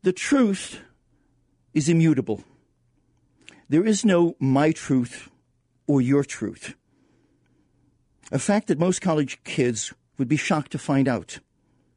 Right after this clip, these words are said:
I repeat, there exists one truth. Yes, that's the truth. Now pay attention. We're being lied to.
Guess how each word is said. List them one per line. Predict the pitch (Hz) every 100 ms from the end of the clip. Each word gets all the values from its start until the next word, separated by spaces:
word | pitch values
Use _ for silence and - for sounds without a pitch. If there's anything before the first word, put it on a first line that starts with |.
| _ _ -
I | 147
repeat, | 151 156 - 147 - - _ _ _ _ _ _ -
there | 143 156
exists | 123 190 196 - - -
one | 139 131 160
truth. | - 151 120 - - _ _ _ _ _ _ _ _ -
Yes, | 160 139
that's | 143 143 -
the | 101
truth. | - 110 - - _ _ _ _ _ _ _ _ _ _ _ _ -
Now |
pay | 147 247 269
attention. | 214 208 185 127 101 - _ _ _ _ _ _ _ -
We're | 180
being | 170 214 180
lied | 196 196 -
to. | 120